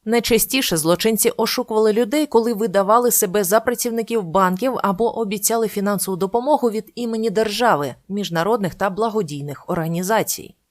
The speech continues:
Від цих схем страждала насамперед молодь вісімнадцяти-двадцяти чотирьох років та люди старші за шістдесят п'ять років. Як правило, їх ошукували під час покупки або продажу товарів в інтернеті.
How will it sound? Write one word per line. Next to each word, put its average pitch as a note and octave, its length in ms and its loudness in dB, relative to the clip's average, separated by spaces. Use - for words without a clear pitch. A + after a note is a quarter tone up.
Від A#3 220 -2
цих C#4+ 160 0
схем D4 320 4
страждала A#3+ 540 2
насамперед A3+ 600 0
молодь A3+ 480 0
вісімнадцяти-двадцяти F#3 1040 -2
чотирьох F3+ 460 -4
років A#3 400 2
та F#3+ 180 0
люди A#3+ 340 -2
старші G#3 480 -2
за F3+ 260 0
шістдесят F#3 600 -2
п'ять F#3 340 -2
років. C3+ 360 -8
Як B3+ 260 0
правило, D4 400 2
їх A#3+ 320 0
ошукували B3 640 0
під G3+ 180 -6
час G#3+ 220 0
покупки B3+ 560 -2
або G#3 240 2
продажу A3 520 0
товарів F#3+ 600 0
в F3 80 -4
інтернеті. F#3+ 720 -4